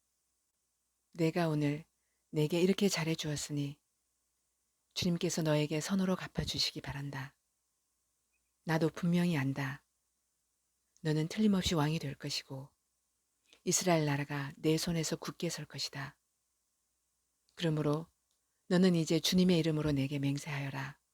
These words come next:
너는 내 자손을 멸절시키지도 않고 내 이름을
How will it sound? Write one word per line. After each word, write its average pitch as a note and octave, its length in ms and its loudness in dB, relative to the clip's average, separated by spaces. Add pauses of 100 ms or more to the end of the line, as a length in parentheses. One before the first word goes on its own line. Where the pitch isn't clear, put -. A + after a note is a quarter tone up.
(1000)
너는 F3 280 4
내 D3+ 140 6
자손을 E3 440 2
멸절시키지도 D#3 840 2
않고 C3+ 500 -2 (1400)
내 D#3 140 2
이름을 C#3+ 400 2